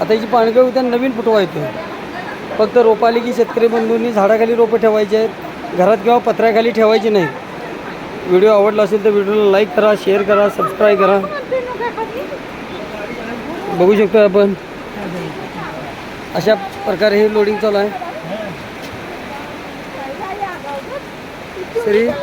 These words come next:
जगन्नाथ धोंडीबा खांडेकर, आजापूर, मंगळवेढा, सफेद चंदन. आता त्यांना, "ए, लाल गवत टाकलं का ते लाल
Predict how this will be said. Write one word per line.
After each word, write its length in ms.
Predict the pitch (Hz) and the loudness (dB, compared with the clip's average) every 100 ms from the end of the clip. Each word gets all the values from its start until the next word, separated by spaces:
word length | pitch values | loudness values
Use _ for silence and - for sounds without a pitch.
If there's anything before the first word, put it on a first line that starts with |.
| - - 554 196 | -6 -8 -4 0
जगन्नाथ 400 | 208 226 233 214 | 0 2 0 2
धोंडीबा 380 | 214 214 214 | 2 2 0
खांडेकर, 480 | 196 202 208 196 220 220 - - - - - | 0 0 0 0 -2 -4 -8 -12 -12 -14 -6
आजापूर, 460 | 196 175 214 214 220 | -2 0 2 2 0
मंगळवेढा, 480 | 220 226 240 220 165 - - - - - - - - - - - - | 2 2 4 2 0 -8 -14 -12 -14 -14 -14 -14 -14 -14 -14 -12 -4
सफेद 240 | 214 226 208 | 0 2 2
चंदन. 300 | 208 170 147 233 208 202 190 190 180 175 - 165 170 147 151 - - - | 0 0 -4 -6 -8 -6 -4 -4 -6 -8 -10 -10 -8 -8 -8 -12 -12 -6
आता 140 | 170 202 | -2 2
त्यांना, 400 | 208 214 226 233 - - - - - - 247 | 4 4 4 0 -6 -14 -14 -14 -12 -10 2
"ए, 120 | 247 262 | 4 4
लाल 240 | 247 254 | 4 2
गवत 200 | 262 285 - | 4 2 2
टाकलं 240 | 277 269 | 0 2
का 80 | 294 | 2
ते 160 | 269 254 | 2 2
लाल 140 | 247 | 2